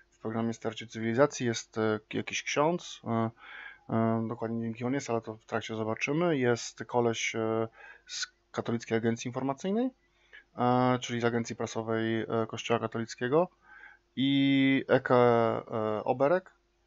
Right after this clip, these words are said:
czy Oberman, jakoś tak się nazywa. To jest koleś, który jako pierwszy w Polsce, Holender, który jako pierwszy w Polsce napisał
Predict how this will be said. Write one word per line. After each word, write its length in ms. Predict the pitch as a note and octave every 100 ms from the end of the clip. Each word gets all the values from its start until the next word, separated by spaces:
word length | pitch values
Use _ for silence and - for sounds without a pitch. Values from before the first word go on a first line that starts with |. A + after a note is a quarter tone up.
| _ _ _ _ _
czy 140 | - A2+
Oberman, 420 | A#2+ C3+ D3 D3
jakoś 240 | B2+ B2
tak 140 | - B2
się 120 | B2
nazywa. 500 | B2 B2 B2+ D3 E3+
To 120 | D#3+
jest 160 | C3 -
koleś, 280 | C3+ C3
który 240 | - B2 A#2+
jako 200 | A#2 B2
pierwszy 380 | - C#3 - B2+
w 80 |
Polsce, 440 | - A#2+ - - C3
Holender, 500 | - A#2+ A2+ A#2 -
który 180 | - A#2
jako 160 | B2
pierwszy 320 | A#2+ A#2+ -
w 40 | A#2
Polsce 300 | B2+ B2+ A#2+
napisał 440 | A#2 - - A#2+